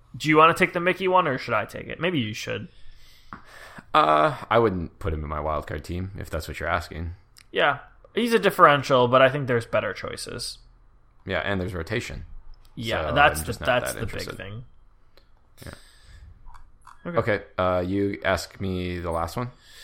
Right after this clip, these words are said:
Speaker 1: Okay. Uh, Amudada. Uh,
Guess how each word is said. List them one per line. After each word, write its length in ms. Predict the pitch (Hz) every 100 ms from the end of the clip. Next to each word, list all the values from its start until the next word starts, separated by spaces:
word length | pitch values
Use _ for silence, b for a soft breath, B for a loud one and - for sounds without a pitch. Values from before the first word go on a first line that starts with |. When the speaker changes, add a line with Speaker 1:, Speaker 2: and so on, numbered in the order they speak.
| b b b b b b
Speaker 1:
Okay. 280 | 175 160 123 B B B B B _ -
Uh, 320 | 139 127 104 - _ _ _
Amudada. 760 | - 160 165 131 113 131 220 247 B B B B
Uh, 720 | 139 127 120 117 113 110 110